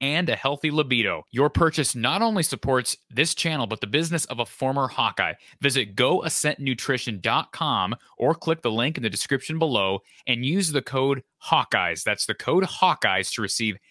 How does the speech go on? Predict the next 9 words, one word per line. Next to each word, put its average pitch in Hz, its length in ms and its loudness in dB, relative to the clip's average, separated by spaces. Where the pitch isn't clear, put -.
ten 170 260 2
percent 180 380 0
off 131 240 2
your 110 120 0
total 190 340 2
order 127 240 2
from 131 400 2
Ascent - 360 0
Nutrition. 98 500 -2